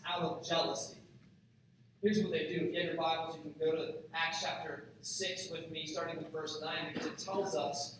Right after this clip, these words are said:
what happens in this story as Stephen is starting to influence people.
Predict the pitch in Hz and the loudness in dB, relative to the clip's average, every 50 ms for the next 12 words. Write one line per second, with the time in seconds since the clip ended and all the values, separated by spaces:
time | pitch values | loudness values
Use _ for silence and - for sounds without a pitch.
0 | - - - 170 170 - - - - 175 175 - - - 170 156 - - 143 - | -16 -4 0 2 4 4 4 2 2 0 0 0 -2 -4 -4 -4 -6 -6 -8 -10
1 | - 139 135 - - - - 202 170 160 151 147 - - - - - - 170 170 | -8 -8 -8 -6 -4 -2 -2 0 0 0 0 0 0 0 -2 -2 -4 -4 -6 -8
2 | 165 160 156 - - - - - - - - - - - - - - - - - | -6 -6 -6 -6 -8 -8 -10 -10 -12 -14 -16 -16 -16 -16 -16 -16 -14 -12 -12 -12
3 | - - - - - - - - - | -12 -14 -18 -18 -16 -14 -14 -14 -16